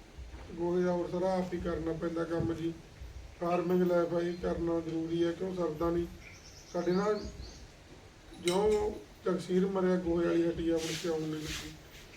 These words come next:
ਉਹਦੇ ਕਰਕੇ ਕੰਮ ਵੱਧ ਜਾਂਦਾ। ਸਵੇਰੇ ਅੱਜ ਸੁਨੇਹਾ ਅਸੀਂ ਰੇਹ ਸੁੱਟਣ ਵਗ ਗਏ। ਰੇਹ ਸੁੱਟਣ ਵਗ ਗਏ, ਰੇਹ ਸੁੱਟਣ ਵਾਲੇ ਆਏ ਸੀ ਬਾਈ, ਤੇ ਮੈਂ ਸੁੱਟਿਆ ਉਹਨਾਂ ਤੋਂ ਬੋਰੀਆਂ ਦੀ। ਤੇ ਉਹ ਰੇ-, ਰੇਹ ਸੁੱਟਦੇ ਸੁੱਟਦੇ ਲੱਗ ਗਿਆ ਟਾਈਮ,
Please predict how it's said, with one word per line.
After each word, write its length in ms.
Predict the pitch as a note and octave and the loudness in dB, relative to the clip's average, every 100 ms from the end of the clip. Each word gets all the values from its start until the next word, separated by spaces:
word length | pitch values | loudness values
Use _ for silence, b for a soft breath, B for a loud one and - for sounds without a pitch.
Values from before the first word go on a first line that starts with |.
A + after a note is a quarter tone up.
| - - - F#3+ | -20 -16 -6 8
ਉਹਦੇ 160 | A3 | 10
ਕਰਕੇ 240 | A#3+ A3+ A3 | 10 8 10
ਕੰਮ 260 | A3 G#3 | 8 6
ਵੱਧ 220 | F3 D3+ | 4 4
ਜਾਂਦਾ। 280 | C#3+ E3+ E3+ | 4 2 2
ਸਵੇਰੇ 400 | E3 F#3 G3 G#3 | 2 6 8 6
ਅੱਜ 140 | F#3+ F#3 | 4 0
ਸੁਨੇਹਾ 340 | F#3+ G3 G3 | 0 2 0
ਅਸੀਂ 160 | - E3+ | 0 0
ਰੇਹ 180 | D#3 | 0
ਸੁੱਟਣ 260 | D#3+ E3+ F3 | -2 -4 -4
ਵਗ 200 | D#3+ D3+ | -2 -4
ਗਏ। 180 | C#3 C#3+ - - - - - - - - | -4 -10 -14 -18 -20 -20 -20 -20 -16 0
ਰੇਹ 200 | F3+ G#3 | 4 6
ਸੁੱਟਣ 260 | A3 G3+ | 4 2
ਵਗ 220 | G#3 G3 F#3+ | 2 2 4
ਗਏ, 180 | F3+ F#3 | 4 4
ਰੇਹ 80 | |
ਸੁੱਟਣ 260 | F#3 F3+ G3+ | 4 0 0
ਵਾਲੇ 200 | G#3 G3+ | 2 4
ਆਏ 180 | F#3 E3+ | 4 2
ਸੀ 180 | - F3 | 0 -2
ਬਾਈ, 380 | D#3 D#3 D#3+ - - - - - - - | 2 2 0 -4 -12 -18 -18 -18 -14 -6
ਤੇ 80 | F3 | -4
ਮੈਂ 260 | F3 F3+ | 0 0
ਸੁੱਟਿਆ 320 | F3+ - F#3 | 0 0 2
ਉਹਨਾਂ 260 | F3 D#3+ E3 | 2 0 -2
ਤੋਂ 240 | F3 F#3 | 0 0
ਬੋਰੀਆਂ 640 | F3 - D#3+ E3 D#3+ D#3+ D#3 | -2 -4 -2 0 2 0 -2
ਦੀ। 140 | E3 F3+ - - - - - - - - - - | -2 -4 -8 -14 -14 -20 -20 -20 -20 -20 -20 -10
ਤੇ 360 | F3 D3+ D3 E3+ - | -4 -2 0 -4 -6
ਉਹ 100 | - | -2
ਰੇ-, 340 | F3 F3+ G3 - | 4 8 8 8
ਰੇਹ 260 | F#3 G#3+ | 6 6
ਸੁੱਟਦੇ 240 | G#3+ G3+ G#3+ | 4 2 2
ਸੁੱਟਦੇ 320 | G3 F#3 G3+ | 2 0 2
ਲੱਗ 200 | - D#3 | 2 2
ਗਿਆ 140 | D#3+ | 0
ਟਾਈਮ, 460 | D#3+ E3 D#3 D#3+ | 0 0 0 -2